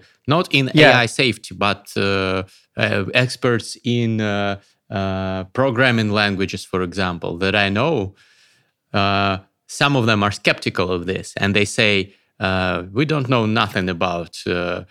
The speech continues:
Speaker 1: how, uh, the A I, uh, will actually work, uh, and act, and, uh, whether it's even possible to create an A G I. And it's, uh, questionable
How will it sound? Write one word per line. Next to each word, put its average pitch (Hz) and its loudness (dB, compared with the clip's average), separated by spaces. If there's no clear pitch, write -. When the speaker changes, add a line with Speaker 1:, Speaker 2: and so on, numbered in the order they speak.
Speaker 1:
how, 98 -2
uh, 87 -4
the 92 -2
A 104 2
I, 92 0
uh, 87 -4
will 90 -2
actually 101 -2
work, 147 0
uh, 101 -2
and 104 0
act, 135 0
and, 104 -2
uh, 95 0
whether 104 2
it's 104 -2
even 95 -2
possible 117 0
to - -18
create 98 -2
an 90 -8
A 101 0
G 101 -2
I. 92 -2
And 107 0
it's, 107 -4
uh, 101 0
questionable 107 0